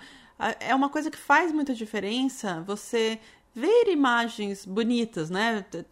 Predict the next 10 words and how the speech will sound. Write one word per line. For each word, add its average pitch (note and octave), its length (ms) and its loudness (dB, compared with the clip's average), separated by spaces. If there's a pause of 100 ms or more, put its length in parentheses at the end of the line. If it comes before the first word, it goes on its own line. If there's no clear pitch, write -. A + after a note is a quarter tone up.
(100)
ter F#4 220 -2
um, B3 280 -4
né, A3 280 -4
um, G#3 520 -8
uma C#4 160 0
distração F#4 800 -2
ali, B3 240 -2
né? A#3+ 160 -2
De, A3+ 200 -6
de G#3+ 200 -14